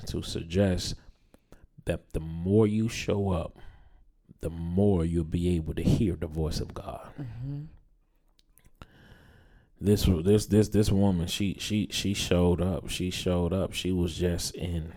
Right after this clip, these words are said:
Speaker 1: church. She was just there. It doesn't say she was helping anyone. Doesn't say she
Speaker 2: Mm-hmm.
Speaker 1: was a part of <laughs> any ministry.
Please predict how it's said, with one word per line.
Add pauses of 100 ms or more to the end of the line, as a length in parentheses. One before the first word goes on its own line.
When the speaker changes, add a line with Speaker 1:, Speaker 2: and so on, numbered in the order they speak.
Speaker 1:
church.
She
was
just (360)
there.
It
doesn't
say
she
was
helping
anyone.
Doesn't
say
she
Speaker 2:
Mm-hmm.
Speaker 1:
was
a
part
of
<laughs>
any
ministry.